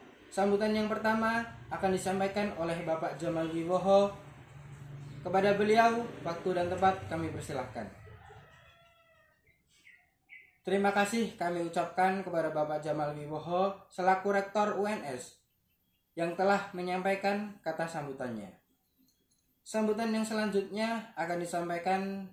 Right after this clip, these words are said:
oleh Bapak Mardiana. Kepada beliau, waktu dan tempat kami persilahkan. Terima kasih kami ucapkan kepada Bapak Mardiana selaku Dekan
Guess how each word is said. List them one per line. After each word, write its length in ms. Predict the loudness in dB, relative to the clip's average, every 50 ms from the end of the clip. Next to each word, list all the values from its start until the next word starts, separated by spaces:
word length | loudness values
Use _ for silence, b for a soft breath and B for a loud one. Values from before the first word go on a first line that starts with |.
| -18 _
oleh 320 | -8 -6 -4 -4 -4 -4 -2
Bapak 480 | -4 -2 0 2 0 0 0 -2 -6
Mardiana. 720 | -4 -2 -2 -2 2 2 4 4 4 2 0 -4 -8 -10 -14 _ _ _ _ _ _ _ _ _
Kepada 400 | _ -4 0 0 2 4 4 2
beliau, 400 | 2 2 0 0 0 0 -2 -4 -6 -10 -16 _ _
waktu 320 | -8 -8 -8 -6 -6 -4 -2
dan 160 | 0 0 -2
tempat 400 | -2 0 2 2 2 2 -2 -8 -16 -20 _ _ _ _ _ _ _
kami 320 | _ -4 -2 -2 -2 -2 -4
persilahkan. 560 | -6 -8 -8 -6 -8 -8 -8 -10 -12 -12 -12 -12 -16 _ _ _ _ _ _ _ _ _ _ _ _ _ _ _ _ _ _ _ _ _ _ _ _ _ _ _ _ _ _ _ _ _ _ _ _ _ _ _ _ _ _ _ _ _ _
Terima 320 | -2 0 2 2 2 2
kasih 480 | 2 0 0 0 0 -2 -2 -4 -6 -12 -20 -20 -10 -4 -4
kami 240 | -2 -2 -2 -4 -4
ucapkan 720 | -2 -2 -2 -4 -2 0 0 2 2 0 -2 -6 -8 -12
kepada 400 | -10 -8 -4 -2 -2 0 0 0
Bapak 320 | 0 0 0 0 -2 0
Mardiana 720 | -2 -4 -4 -6 -4 -2 0 0 0 0 -2 -4 -4 -6 -8 -12 -16 -16 -16 -16 -16 -18 -18 -12
selaku 400 | -6 0 2 2 2 2 2 0
Dekan 560 | 2 2 2 0 0 0 0 0 0 -2 -6